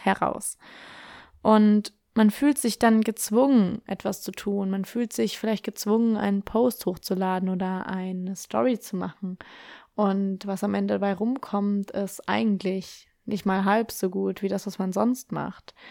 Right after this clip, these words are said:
Denn es ist dieses Muss, was einfach im Raum steht. Dieses, ich muss jetzt noch einen Post machen, weil ich hab schon so lange nicht mehr gepostet und dann poste ich irgendwas, nur damit ich gepostet hab. Aber es hat keinen Mehrwert.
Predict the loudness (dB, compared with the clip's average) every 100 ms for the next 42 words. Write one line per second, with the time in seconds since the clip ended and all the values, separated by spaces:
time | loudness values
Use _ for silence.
0 | -20 -20 -8 0 2 2 -2 -6 -2 -2
1 | -2 -2 2 4 4 0 -12 -12 -2 -2
2 | 0 -4 -4 -8 -10 -14 -10 -8 -2 -2
3 | -2 -8 -6 -6 -8 -14 -20 -20 -20 -4
4 | -2 -2 -4 -6 -6 -2 2 2 2 0
5 | 0 2 4 4 2 -2 -6 2 4 4
6 | -2 -4 -2 -2 -2 -2 -4 -2 0 2
7 | 2 2 0 -2 -2 -4 -2 -2 -2 -6
8 | -4 -4 -2 -2 -2 -4 -6 -2 -2 -2
9 | 0 0 0 -4 -2 -2 -4 -8 -2 0
10 | 0 -4 -6 -2 -2 -4 -18 -18 -18 -18
11 | -20 -4 6 8 8 4 2 -2 -2 0
12 | 2 2 0 0 -4 -6 -10 -18